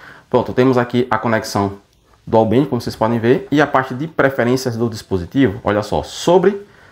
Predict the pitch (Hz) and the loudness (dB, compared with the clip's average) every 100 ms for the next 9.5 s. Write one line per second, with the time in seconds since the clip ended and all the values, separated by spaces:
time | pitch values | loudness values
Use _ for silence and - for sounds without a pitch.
0 | _ 131 127 127 127 123 123 113 - 107 | _ 0 2 2 -2 -2 0 0 -2 -6
1 | 110 - 117 104 135 156 180 - _ _ | -6 -6 -6 -4 0 0 0 -6 _ _
2 | _ _ _ _ _ _ - 113 139 139 | _ _ _ _ _ _ -2 -2 0 -4
3 | 104 104 104 - 98 98 98 117 101 113 | -4 -4 -8 -4 -2 0 0 0 2 0
4 | 165 - - - - _ - 113 113 107 | -2 -8 -20 -20 -20 _ -8 0 0 2
5 | 117 107 - 151 165 - - _ 123 135 | 0 0 0 0 -2 -10 -20 _ 2 4
6 | 127 123 120 120 - 110 113 - 131 120 | 2 2 0 -2 -4 -6 -4 -2 -2 -2
7 | - 143 139 135 120 120 113 110 92 - | 0 0 2 -2 -4 -6 -4 -4 -6 -6
8 | 131 131 123 120 - - 104 98 110 98 | -4 -2 -2 -6 -10 -2 -2 -2 -2 -2
9 | 87 107 117 113 117 | 0 2 0 -2 -8